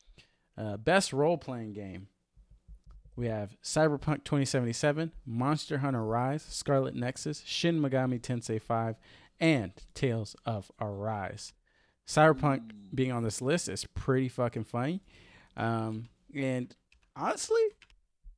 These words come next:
Speaker 1: I think they could have a chance to win.
Speaker 2: Yeah.
Speaker 1: Uh, but that will not be my vote.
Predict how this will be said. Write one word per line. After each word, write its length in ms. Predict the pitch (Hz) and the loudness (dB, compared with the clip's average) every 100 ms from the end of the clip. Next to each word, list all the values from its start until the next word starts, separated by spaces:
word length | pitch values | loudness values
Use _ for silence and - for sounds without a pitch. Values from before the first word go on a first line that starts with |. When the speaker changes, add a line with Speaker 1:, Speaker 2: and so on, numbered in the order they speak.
| _ - - | _ -20 -8
Speaker 1:
I 100 | 143 | -8
think 260 | - 415 403 | -2 -4 0
they 120 | 403 | -2
could 260 | - 254 240 | 0 2 4
have 160 | 233 | 4
a 60 | 214 | 2
chance 320 | - 247 220 | -2 -2 0
to 100 | 208 | 0
win. 340 | 220 190 - - _ _ _ _ _ _ _ | 2 0 -4 -14 _ _ _ _ _ _ _
Speaker 2:
Yeah. 160 | - 110 | -18 -6
Speaker 1:
Uh, 500 | 123 127 123 123 127 - _ _ _ _ - | -2 0 2 0 -2 -8 _ _ _ _ -4
but 520 | 139 214 - - - _ _ _ _ _ _ _ _ _ _ _ _ - | 2 2 0 -8 -12 _ _ _ _ _ _ _ _ _ _ _ _ -4
that 140 | 131 | -2
will 80 | 135 | 0
not 200 | 131 131 | 0 -2
be 100 | 127 | -2
my 220 | 127 120 | -2 -2
vote. 400 | 120 120 160 208 | -2 0 0 0